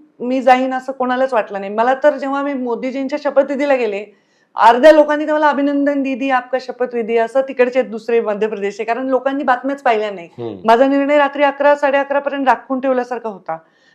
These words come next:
Speaker 1: तर त्या लोकांनी पुढच्या बातम्याच पाहिल्या नाही. तर लोकांना वाटलं की मी निवडूनच आले, मला अनेक
Speaker 2: बीडचा
Speaker 1: भुके पण
Speaker 2: निकाल
Speaker 1: आले.
Speaker 2: आल्यावरती आम्ही रात्री
Speaker 1: म-,
Speaker 2: दीड वाजता शो केला.
Speaker 1: मला फुलं-,
Speaker 2: शेवटचा निकाल
Speaker 1: पण
Speaker 2: बीडचा
Speaker 1: हिंदी,
Speaker 2: लागला.
Speaker 1: हिंदी भाषिकांना माहित नव्हतं.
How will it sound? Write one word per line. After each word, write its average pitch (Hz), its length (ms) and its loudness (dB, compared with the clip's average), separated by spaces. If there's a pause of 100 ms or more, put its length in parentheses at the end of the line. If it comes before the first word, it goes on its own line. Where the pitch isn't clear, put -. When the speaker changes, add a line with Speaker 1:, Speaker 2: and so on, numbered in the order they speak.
(120)
Speaker 1:
तर 240 60 0 (120)
त्या 254 120 8
लोकांनी 269 320 6
पुढच्या 302 280 -2
बातम्याच 302 400 0
पाहिल्या 233 260 -4
नाही. 208 300 -14
तर 247 60 -6
लोकांना 254 340 -4
वाटलं 302 260 2
की 302 100 -6
मी 320 120 -6
निवडूनच 330 440 -6
आले, 254 220 0
मला 233 220 2
अनेक 247 160 4
Speaker 2:
बीडचा 156 280 6
Speaker 1:
भुके 165 120 8
पण - 80 8
Speaker 2:
निकाल 160 180 8
Speaker 1:
आले. 147 100 10
Speaker 2:
आल्यावरती 143 440 6
आम्ही 147 200 4
रात्री 139 300 4
Speaker 1:
म-, 139 60 -6
Speaker 2:
दीड 135 220 2
वाजता 156 320 6
शो 156 200 6
केला. 147 280 0 (240)
Speaker 1:
मला 262 260 6
फुलं-, 285 340 6
Speaker 2:
शेवटचा 190 320 6
निकाल 190 300 6
Speaker 1:
पण 175 160 8
Speaker 2:
बीडचा - 160 6
Speaker 1:
हिंदी, - 220 8
Speaker 2:
लागला. 302 160 4
Speaker 1:
हिंदी 269 260 2
भाषिकांना 311 580 2
माहित 330 280 0
नव्हतं. 302 340 0